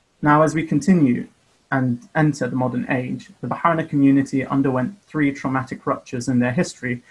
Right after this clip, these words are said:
which are crucial to understanding their indigeneity and the effects of erasure. In fifteen twenty-one, the Portuguese conquered the Bahrain Islands, constituting the first historic rupture. At the same time, the Ottomans occupied eastern Arabia,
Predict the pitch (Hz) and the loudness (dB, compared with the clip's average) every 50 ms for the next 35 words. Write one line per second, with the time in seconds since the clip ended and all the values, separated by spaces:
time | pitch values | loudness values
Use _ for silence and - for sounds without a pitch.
0 | - _ _ - 143 - - 131 - - 185 180 180 - 151 - - - 143 135 | -20 _ _ -12 -10 -6 -6 -6 0 2 2 2 2 -2 -8 -8 -6 -6 -6 -6
1 | 127 - - 143 135 131 127 131 131 135 123 127 127 127 123 - 131 123 123 120 | -6 -6 -4 -2 -2 0 0 -2 -4 -4 -2 -2 -4 -4 -2 -4 -4 -4 -4 -4
2 | 131 127 135 135 131 131 123 - - 123 123 123 120 123 123 - - 143 - - | -2 -2 0 0 0 -2 -2 -4 -4 -4 -2 -2 -2 -2 -4 -4 -6 -8 -8 -8
3 | - - 123 120 120 123 127 123 120 - - - - - _ _ _ _ _ _ | -16 -16 -10 -6 -4 -2 -2 -2 -4 -6 -10 -14 -14 -14 _ _ _ _ _ _
4 | _ _ _ _ _ _ _ _ _ _ _ - _ _ _ - 143 139 135 - | _ _ _ _ _ _ _ _ _ _ _ -20 _ _ _ -4 -4 -4 0 0
5 | 175 - - - 160 151 135 - 147 135 131 131 123 127 147 165 160 143 - - | -2 -2 0 0 0 0 0 0 0 0 0 0 0 0 -2 -2 -4 -8 -8 -6
6 | 139 135 101 - 131 117 127 123 117 - - 131 120 - 139 120 - - 127 - | -6 -6 -6 -6 -6 -4 -4 -4 -6 -6 -6 -6 -6 -6 -8 -8 -6 -8 -8 -6
7 | - 127 123 123 120 123 123 127 131 143 156 151 - _ - 135 123 - - 135 | -4 -4 -2 -2 -2 -2 -2 -2 -4 -4 -6 -6 -12 _ -10 -10 -10 -8 -10 -14
8 | - - 135 123 120 - 127 120 120 - - 131 127 123 - - 120 - - 131 | -10 -8 -8 -8 -4 -4 -6 -6 -6 -6 -4 -4 -4 -4 -6 -12 -14 -10 -6 -6
9 | 131 127 - - 131 - - _ - 147 170 - _ _ _ _ _ _ _ _ | -6 -6 -8 -10 -10 -10 -10 _ -8 -8 -8 -8 _ _ _ _ _ _ _ _
10 | _ _ _ _ _ _ - 165 - - - 135 - - 143 139 139 131 - - | _ _ _ _ _ _ -2 -2 -2 -2 -4 -6 -2 0 2 2 2 2 2 0
11 | 127 123 131 135 135 - - 135 127 135 - - 139 127 131 120 131 - - - | 0 0 0 -2 -4 -4 -2 -2 -2 -2 -2 -2 -2 -2 -2 -2 -2 -4 -6 -6
12 | - - - 127 127 123 123 - 139 131 - - 131 123 123 127 127 127 120 120 | -10 -6 -2 -2 -2 -2 -2 -4 -8 -10 -6 -4 -4 -2 0 0 0 0 -2 -4
13 | - - - - | -6 -10 -12 -12